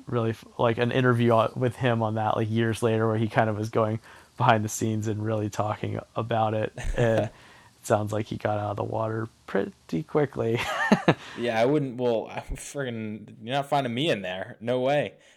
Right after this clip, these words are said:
Speaker 2: I've had sharks swim under me when I was doing the manta ray excursions with people.
Speaker 1: Uh-huh. What type
Speaker 2: And
Speaker 1: of
Speaker 2: pe-
Speaker 1: sharks? What, what did you see when you were out on that?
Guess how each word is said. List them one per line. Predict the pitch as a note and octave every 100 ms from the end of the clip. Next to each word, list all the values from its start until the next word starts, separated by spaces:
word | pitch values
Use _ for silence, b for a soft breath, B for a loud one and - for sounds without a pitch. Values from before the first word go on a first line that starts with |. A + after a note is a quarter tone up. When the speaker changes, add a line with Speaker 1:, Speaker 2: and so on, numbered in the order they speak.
| -
Speaker 2:
I've | C3
had | D#3+ C#3
sharks | - C3 A#2 -
swim | - A2+
under | G#2 A2 C3+
me | D3 D#3+ F3+
when | A#2
I | A2
was | A2 -
doing | A2 G#2+
the | G2+
manta | G2 G2+ G#2+
ray | A#2 B2
excursions | B2 - C3 C3 C3+
with | C3
people. | - C#3 D3
Speaker 1:
Uh-huh. | A#2+ A#2 A#2+
What | C3 C3
type | D3 A#2+
Speaker 2:
And |
Speaker 1:
of | A#2+
Speaker 2:
pe- |
Speaker 1:
sharks? | - A#2 A#2+ - -
What, | B2 A#2
what | A#2 A#2+
did |
you | A2+
see | - B2
when | A2+
you | A2+
were | G#2+
out | G#2+
on | A2 G#2+
that? | G#2 A2